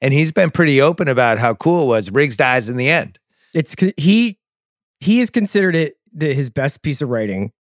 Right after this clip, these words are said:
Speaker 2: It is
Speaker 1: Which is no small thing.
Speaker 2: no
Speaker 1: If
Speaker 2: feat,
Speaker 1: he's saying,
Speaker 2: yeah.
Speaker 1: "This is the best thing I wrote," that means it was good.
Speaker 2: And he's, you know, he obviously has written, like, a critically acclaimed movie in Kiss Kiss Bang Bang. A lot of people think the Iron Man three is at least the best Iron Man movie, if not one of the best Marvel movies. I mean, he's got a bunch of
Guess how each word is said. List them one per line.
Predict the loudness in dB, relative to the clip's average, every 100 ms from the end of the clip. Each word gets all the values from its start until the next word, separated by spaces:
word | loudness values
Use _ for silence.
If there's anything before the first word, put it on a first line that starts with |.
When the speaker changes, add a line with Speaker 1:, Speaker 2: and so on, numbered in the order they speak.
| _ -4
Speaker 2:
It | 0
is | 0
Speaker 1:
Which | 0
is | 0 2
no | 2
small | 2 2 2 4 2 0 -6 -18
thing. | -20 -2 2 4
Speaker 2:
no | 4
Speaker 1:
If | 2
Speaker 2:
feat, | 0
Speaker 1:
he's | 2 2
saying, | 2 2
Speaker 2:
yeah. | 0
Speaker 1:
"This | -2
is | 0
the | 2
best | 2 2
thing | 2 2
I | 4
wrote," | 4 4 4
that | 0 0
means | 0 -2 -2
it |
was | -2
good. | 0 0 0 _ -20 -12 -2
Speaker 2:
And | 2
he's, | 2 2 0
you |
know, | -2
he | 0 0
obviously | 0 -2 -2 -2
has | -2
written, | -4 -4
like, | -4 -4
a | -4
critically | -2 -2 -2
acclaimed | -4 -2 -2
movie | -2 -2 -2
in | -4
Kiss | -6 -8
Kiss | -8 -8
Bang | -4 -2 0
Bang. | 0 0 -2
A |
lot | -4 -4
of | -4
people | -4 -6 -4 -2 -4 -6
think | -8 -6
the | -6
Iron | -4 -2 0
Man | 0 -2
three | -4 -4 -2 0
is | 0 -4 -14 _ -16 -8
at | -6 0
least | 0 0
the | 0
best | 0 0
Iron | 0 0 0
Man | 0 0
movie, | -2 -2 -2
if | -2 -2
not | -2 -2 -4
one | -4 -2
of |
the | -2
best | -2 -4
Marvel | -2 -2 0 -2
movies. | -2 -2 -2 -2
I |
mean, | 0
he's | 0 2
got | 2 2 0
a | -2
bunch | -2 -4
of | -8 -10